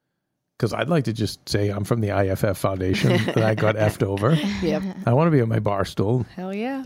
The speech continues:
Speaker 1: But at the end of the day, it's like, I see those people who have, are really good at that. They're really good at managing executives, managing money
Speaker 2: Mm.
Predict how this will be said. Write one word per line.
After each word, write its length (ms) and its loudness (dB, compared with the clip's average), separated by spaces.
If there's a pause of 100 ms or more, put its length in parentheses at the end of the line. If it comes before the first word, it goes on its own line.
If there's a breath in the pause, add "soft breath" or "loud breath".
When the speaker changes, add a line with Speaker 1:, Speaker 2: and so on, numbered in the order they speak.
Speaker 1:
But 100 4
at 60 -4
the 60 2
end 120 4
of 60 2
the 60 4
day, 100 6
it's 140 0
like, 200 0 (840 loud breath)
I 100 2
see 240 0
those 240 2
people 400 2
who 180 2
have, 500 0 (120)
are 120 2
really 320 2
good 220 2
at 160 -4
that. 240 -6 (160)
They're 120 0
really 360 2
good 160 2
at 80 0
managing 720 -2
executives, 640 0
managing 440 -2
money 520 4
Speaker 2:
Mm. 60 -18